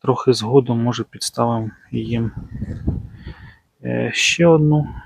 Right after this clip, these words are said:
рамочку, тому що деякий розплід буде виходити скоро. От, щас оця кормова рамочка. О. Що у них тут є? Трошечки є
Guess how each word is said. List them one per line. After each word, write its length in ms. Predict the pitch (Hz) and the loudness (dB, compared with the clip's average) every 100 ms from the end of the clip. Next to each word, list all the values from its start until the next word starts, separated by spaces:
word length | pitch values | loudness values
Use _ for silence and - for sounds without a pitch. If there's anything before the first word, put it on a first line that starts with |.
| - | -2
рамочку, 600 | 135 135 131 120 - 127 | 2 2 2 -2 -4 -4
тому 260 | 123 123 | -4 -6
що 200 | 120 - - - - - _ | -6 -10 -16 -20 -20 -20 _
деякий 460 | 123 135 127 - 117 | 6 8 8 4 0
розплід 460 | 113 - 143 135 | 0 0 2 4
буде 200 | 113 120 | 4 4
виходити 600 | 120 110 - - 113 110 | 4 4 0 0 0 0
скоро. 520 | 113 - - 113 117 113 - - - - _ _ _ _ _ _ _ _ _ - - - - - - - _ - _ _ - | 0 -4 -6 -8 -8 -8 -4 -4 -4 -10 _ _ _ _ _ _ _ _ _ -20 -16 -14 -12 -14 -18 -20 _ -20 _ _ -14
От, 300 | 123 123 - - - | -12 -10 -8 -8 -8
щас 400 | - - - - | -6 -6 -4 -8
оця 260 | 143 - 170 | -4 -2 0
кормова 760 | - 143 131 113 120 135 135 - _ _ _ _ _ _ _ _ _ - | -2 -2 -2 -4 -2 -2 -2 -6 _ _ _ _ _ _ _ _ _ -4
рамочка. 680 | 151 156 160 - - - 175 - _ _ | 0 0 0 0 -2 0 -6 -8 _ _
О. 320 | - 143 147 - - _ _ _ _ _ _ _ _ _ _ _ _ _ _ | -12 -6 -6 -6 -14 _ _ _ _ _ _ _ _ _ _ _ _ _ _
Що 300 | - - - | -10 -10 -4
у 160 | 143 131 | -2 -2
них 260 | 117 127 - | -4 -6 -10
тут 260 | 127 - | -14 -8
є? 140 | 113 104 | -6 -2
Трошечки 600 | 143 156 - - - 123 | 0 0 0 -2 -2 -2
є 300 | 120 127 | 2 2